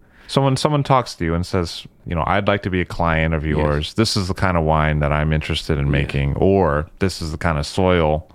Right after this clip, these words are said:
Speaker 2: Yes.
Speaker 1: that I have in my vineyard," then what happens next? What's the next conversation?
Speaker 2: In, in fact, the f-, first step is not this step, is I want to work on terroir.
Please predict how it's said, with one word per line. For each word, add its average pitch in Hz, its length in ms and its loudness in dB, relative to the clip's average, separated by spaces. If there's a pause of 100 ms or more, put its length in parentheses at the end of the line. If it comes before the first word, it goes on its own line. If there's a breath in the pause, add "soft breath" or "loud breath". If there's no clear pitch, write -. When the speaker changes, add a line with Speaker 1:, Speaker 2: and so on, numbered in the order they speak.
(260 soft breath)
Speaker 2:
Yes. 87 280 -4
Speaker 1:
that 90 100 2
I 80 140 0
have 92 340 -2
in 78 100 -4
my 71 180 -4
vineyard," 69 460 -4 (140)
then 131 300 2
what 127 180 2
happens 95 400 -2
next? 71 340 -6
What's 117 240 0
the 110 80 -2
next 92 260 0
conversation? 76 420 0
Speaker 2:
In, 170 160 4
in 156 40 2
fact, 185 320 -2
the 143 60 0
f-, - 280 -6
first 165 300 0
step 180 300 -2
is - 240 -10 (420)
not 135 360 2
this 123 140 -2
step, - 400 -6
is - 300 -2 (560)
I 107 60 0
want 127 280 0
to 123 80 -2
work 120 280 0
on 107 80 -2
terroir. 104 480 0